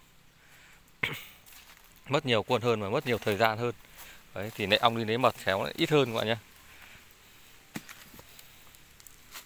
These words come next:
Cơ bản nó cũng tùy, tùy từng giống ong các bạn nhé.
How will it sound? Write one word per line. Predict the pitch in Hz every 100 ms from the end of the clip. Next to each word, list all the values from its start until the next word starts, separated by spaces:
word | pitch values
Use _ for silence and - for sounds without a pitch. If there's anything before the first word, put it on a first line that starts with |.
| - - - - - -
Cơ | -
bản | 127 92
nó | 107
cũng | 131
tùy, | 135 113 104 95 - - - - - - - - - - - - - - - - - - -
tùy | 110
từng | 107 104
giống | 107 156
ong | 143
các | 123
bạn | 123
nhé. | 120